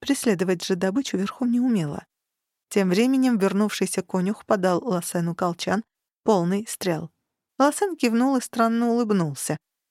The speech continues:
Его живые металлические глаза смотрели в разные стороны. «К сожалению, рябиновых стрел сегодня не будет». Я сжала зубы, чтобы не ляпнуть какую-нибудь дерзость.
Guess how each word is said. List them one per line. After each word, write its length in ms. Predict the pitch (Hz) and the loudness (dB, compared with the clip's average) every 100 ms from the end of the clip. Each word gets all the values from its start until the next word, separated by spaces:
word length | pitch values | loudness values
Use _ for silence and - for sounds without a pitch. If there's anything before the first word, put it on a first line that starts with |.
| _ - | _ 0
Его 260 | 196 185 | 2 2
живые 380 | 170 180 220 196 | 2 2 2 2
металлические 760 | 180 180 185 190 185 - 190 175 | 0 0 0 0 -2 -4 -2 0
глаза 540 | 185 196 214 269 269 | 2 2 2 0 -2
смотрели 640 | - - 196 196 214 208 214 | -6 -2 -2 0 0 0 0
в 100 | 196 | 0
разные 400 | 180 170 185 202 | -2 -2 -2 -4
стороны. 580 | - 202 156 143 143 151 _ _ _ _ _ _ _ | -2 -4 -2 -4 -6 -8 _ _ _ _ _ _ _
«К 60 | - | 0
сожалению, 800 | 190 160 156 156 156 185 269 - | 2 2 0 -2 -2 -2 -4 -2
рябиновых 640 | 185 180 185 160 160 160 | 0 2 2 0 -2 -2
стрел 320 | - - 170 | -4 0 0
сегодня 440 | - 240 196 185 185 | 0 -4 -4 -2 -2
не 120 | 208 | -2
будет». 440 | 143 139 - - _ _ _ _ _ _ - | -2 -4 -6 -10 _ _ _ _ _ _ 0
Я 260 | 240 214 | 2 2
сжала 560 | 202 175 185 202 190 185 | 2 -2 0 2 4 2
зубы, 280 | 185 220 160 | 0 -2 -2
чтобы 300 | - 180 175 | -2 0 0
не 160 | 180 | 2
ляпнуть 400 | 190 196 175 160 | 0 0 -2 -6
какую-нибудь 680 | - 170 175 165 165 170 208 | -6 -2 0 0 0 -2 -4
дерзость. 640 | 160 - - - - - | -4 -4 -6 -12 -12 -14